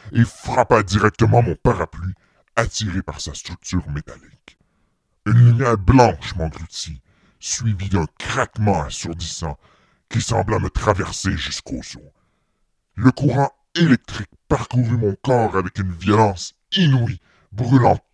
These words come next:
tout sur son passage. Mes muscles se contractèrent si brutalement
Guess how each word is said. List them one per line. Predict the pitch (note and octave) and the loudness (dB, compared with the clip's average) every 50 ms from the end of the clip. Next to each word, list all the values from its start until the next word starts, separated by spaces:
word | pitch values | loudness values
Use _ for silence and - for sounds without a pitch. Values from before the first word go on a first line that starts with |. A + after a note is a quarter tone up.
| _ _ | _ _
tout | - F#3 D#3 | 0 0 0
sur | - - - - | -2 -6 -12 -12
son | - - - - | -12 -12 -12 -12
passage. | - - - - - - - - _ _ _ _ _ _ _ _ _ _ _ _ _ _ _ _ _ _ | -14 -18 -18 -18 -18 -20 -20 -20 _ _ _ _ _ _ _ _ _ _ _ _ _ _ _ _ _ _
Mes | F#2 G#2+ C3 | -4 0 2
muscles | C3+ C3+ D3+ D3 - - - - A2+ A2+ G2 | 4 6 6 6 6 4 -2 -6 -6 -6 -6
se | - - | -6 -8
contractèrent | G2 - - C#3+ C3 - - A2 G#2 - _ C3 G#2+ G#2 - - | -10 -6 -6 -6 -4 -2 -2 -4 -4 -2 _ 0 0 0 0 -4
si | - - - - D#3+ C3+ | -8 -8 -8 -6 -4 -4
brutalement | A2 G2+ F#2+ A2 A#2+ D3+ E3 - - G2 G2 G2+ G2+ E2 D2+ | -2 0 0 0 0 0 -2 -2 -2 -4 -2 -2 -4 -4 -6